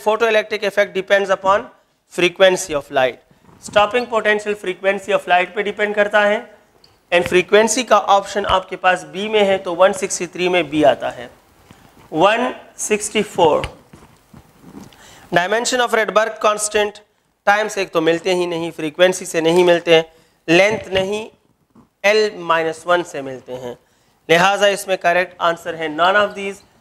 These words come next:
Rydberg constant और option D, वन सिक्सटी फ़ोर में D था। one sixty five, question one sixty five says,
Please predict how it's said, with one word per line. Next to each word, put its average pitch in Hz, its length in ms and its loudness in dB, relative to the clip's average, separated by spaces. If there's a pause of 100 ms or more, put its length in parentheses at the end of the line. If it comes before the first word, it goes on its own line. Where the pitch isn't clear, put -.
(260)
Rydberg 180 420 4
constant 180 380 0
और 165 100 2
option 175 400 0
D, 156 220 -4 (540)
वन 190 200 4
सिक्सटी 196 400 -2
फ़ोर 185 300 2
में 180 220 2
D 156 160 -4
था। 135 220 -8 (640)
one 185 280 2
sixty 233 400 -4
five, 202 400 0 (1300)
question 208 320 4
one 226 100 4
sixty 233 280 -6
five 214 260 2
says, 190 360 0